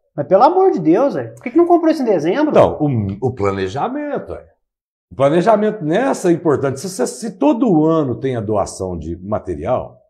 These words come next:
Speaker 2: todo ano você não faz a doação? Então, que você compre isso no mês de novembro e dezembro, pra quando chegar as aulas,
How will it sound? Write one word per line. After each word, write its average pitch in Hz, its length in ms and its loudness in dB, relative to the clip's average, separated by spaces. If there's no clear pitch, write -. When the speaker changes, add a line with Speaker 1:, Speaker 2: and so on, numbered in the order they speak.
Speaker 2:
todo 165 320 0
ano 175 140 0
você - 160 -8
não 104 100 -6
faz 110 200 -6
a 85 40 -8
doação? 85 500 -14
Então, 104 140 -10
que - 120 -12
você 135 340 -6
compre 202 480 -4
isso 139 200 -6
no 117 60 -6
mês 107 200 -4
de 92 80 -10
novembro 82 420 -8
e 73 60 -14
dezembro, 104 500 -8
pra 131 140 -8
quando 190 320 -6
chegar 95 380 -6
as 82 140 -8
aulas, 151 340 -2